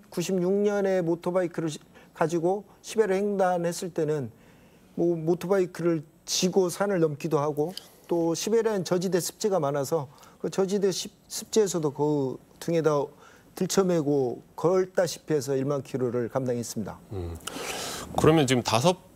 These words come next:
Speaker 2: 번이라는 횟수도 중요하겠지만 그런 오랜 기간 동안에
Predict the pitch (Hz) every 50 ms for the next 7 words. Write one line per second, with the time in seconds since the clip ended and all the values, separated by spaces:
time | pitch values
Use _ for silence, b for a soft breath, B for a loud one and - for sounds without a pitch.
0 | - - - 175 165 165 156 156 156 151 151 147 139 135 131 131 127 127 127 127
1 | 131 127 123 - 170 202 190 - - - - 175 175 175 160 139 - - - 127
2 | 123 117 113 107 107 95 - - 92 87 92 98 90 82 80 80 - - - -
3 | - - 123 131 147 160 170 156 143 120 - - - _ - 117 135 156 165 165
4 | 147 131 131 120 135 135 123 - - 127 123 117 113 92 104 95 85 80